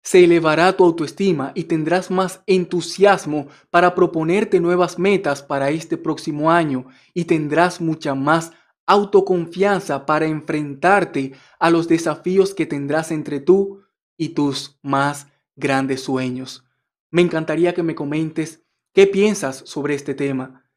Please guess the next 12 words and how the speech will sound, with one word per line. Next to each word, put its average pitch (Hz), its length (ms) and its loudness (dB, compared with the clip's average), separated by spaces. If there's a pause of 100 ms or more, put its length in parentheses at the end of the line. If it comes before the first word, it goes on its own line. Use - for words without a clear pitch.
(140)
y 185 100 -2
los 180 140 6
resultados 165 500 -4
que 156 100 -4
vas 151 180 -6
obteniendo 143 800 -8 (280)
al 151 200 -2
poner 147 280 -4
en 135 140 -6
práctica 139 760 -4 (220)
estos 143 320 -6
consejos. 131 680 -10